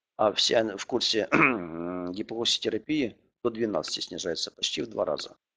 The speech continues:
Но организм становится устойчивее и тренированнее. И что я всегда говорю, э, при обсуждении темы гипокситерапии, что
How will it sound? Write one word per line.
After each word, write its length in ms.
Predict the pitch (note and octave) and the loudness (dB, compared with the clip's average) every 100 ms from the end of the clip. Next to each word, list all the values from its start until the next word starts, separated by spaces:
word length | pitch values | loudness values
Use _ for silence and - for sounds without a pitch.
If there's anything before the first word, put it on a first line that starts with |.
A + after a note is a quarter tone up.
| _ _ _ - | _ _ _ 0
Но 60 | |
организм 340 | C#3+ A2+ A#2+ G#2+ | 0 2 -2 -2
становится 420 | - A2 G#2+ G2+ | -4 -2 -2 -2
устойчивее 520 | F#2 - C#3+ - A#2+ | -4 -2 0 0 -2
и 20 | |
тренированнее. 680 | G#2+ G#2 F2+ E2+ D#2 D#2 - _ _ _ - - - - | -4 -4 -4 -4 -4 -8 -16 _ _ _ -20 -20 -16 -4
И 100 | C3+ | 0
что 200 | - D3+ | 2 4
я 160 | C3+ A#2+ | 6 6
всегда 340 | B2+ B2 B2 | 4 6 6
говорю, 440 | A#2 A#2 A2+ A#2+ | 6 2 4 4
э, 240 | A2+ A#2+ A2 | 2 2 -2
при 140 | A2+ A#2+ | 2 2
обсуждении 500 | A2 A2+ G2+ A#2 A2+ | 2 -2 -2 0 0
темы 280 | A2 A2 G#2 | -2 -2 0
гипокситерапии, 880 | A2 A2 G#2+ A2 G#2 B2 B2 F3 C#3 | -2 -2 0 0 0 -2 0 -2 -2
что 220 | - | 0